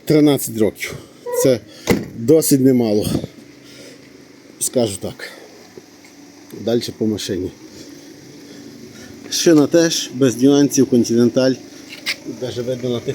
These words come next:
колодках, якісь там надписи видно, що вони були міняні. Delphi стоять, колодки стоять фірми Delphi. І тут бортика навіть нема найменшого, колодки добрі, без нюансів.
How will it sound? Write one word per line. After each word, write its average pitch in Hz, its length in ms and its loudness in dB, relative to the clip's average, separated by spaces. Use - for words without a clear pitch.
колодках, 135 380 -8
якісь - 140 -10
там 127 180 -6
надписи 127 520 -8
видно, 104 340 -6
що - 80 -10
вони 135 160 2
були 131 280 4
міняні. 113 460 0
Delphi 160 360 4
стоять, 113 580 0
колодки 151 360 4
стоять 143 280 2
фірми 151 300 4
Delphi. 190 440 2
І 160 100 4
тут 156 180 6
бортика 147 420 2
навіть 139 220 2
нема 139 200 4
найменшого, 156 640 4
колодки 120 360 2
добрі, 110 400 -2
без 131 200 0
нюансів. 113 540 2